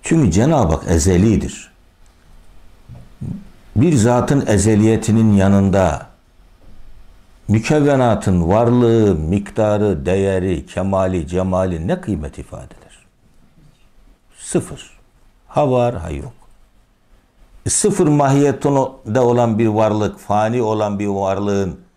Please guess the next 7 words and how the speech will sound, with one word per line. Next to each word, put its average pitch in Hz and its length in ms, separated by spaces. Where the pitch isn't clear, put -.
muradı 131 760
ihtiyaçtan 104 680
dolayı 98 280
olmaz 120 360
ki. - 180
İradeden 156 680
dolayıdır. 69 600